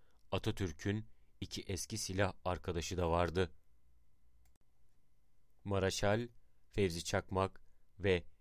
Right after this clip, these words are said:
eski Başbakan İsmet İnönü. Ankara, Atatürk'ün ölüm döşeğinde eski yaralarını sarıyordu. O geceki toplantıda eski kavgalar yerine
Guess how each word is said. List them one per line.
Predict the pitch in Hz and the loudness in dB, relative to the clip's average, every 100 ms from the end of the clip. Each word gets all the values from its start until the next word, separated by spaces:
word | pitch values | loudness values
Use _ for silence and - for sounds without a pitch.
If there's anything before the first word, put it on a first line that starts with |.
| - - | -20 -6
eski | 95 - - 87 | -2 0 0 0
Başbakan | 85 - 85 - 92 90 - - - - - | 0 0 -6 0 0 0 -6 -16 -20 -18 -4
İsmet | 92 - 92 87 - - - - 104 | 0 2 2 0 -6 -20 -20 -14 -6
İnönü. | 95 87 82 78 - - - - - - - - - - - - - - | -2 -2 -2 -8 -16 -20 -20 -20 -20 -20 -20 -20 -20 -20 -20 -20 -20 0
Ankara, | 104 92 92 90 92 107 - - - - | 2 2 0 2 0 -2 -14 -20 -20 -6
Atatürk'ün | 98 104 - 92 - 98 101 - - | -2 -2 -2 -4 -2 -4 -4 -8 -6
ölüm | 98 104 98 | -2 0 0
döşeğinde | 87 - 87 82 82 95 110 - - - - - | -4 -2 -4 -2 0 0 0 -16 -20 -20 -6 -2
eski | 101 - 92 | -2 0 0
yaralarını | 87 85 85 87 | 2 2 2 0
sarıyordu. | - 92 87 90 87 87 87 - - - - - - - - - - - - - - - - - - | 0 0 4 4 4 2 0 -4 -20 -20 -20 -20 -20 -20 -20 -20 -20 -20 -20 -20 -20 -20 -20 -8 -2
O | 113 | 2
geceki | 101 87 - | 2 0 -2
toplantıda | 101 87 - 90 - 82 95 110 - - - - - 98 | -4 -2 -2 -2 -4 0 0 0 -8 -20 -20 -20 -6 -4
eski | - - | -4 -6
kavgalar | - 90 78 90 87 | -2 -2 2 2 2
yerine | 85 80 80 85 95 | 2 0 0 0 0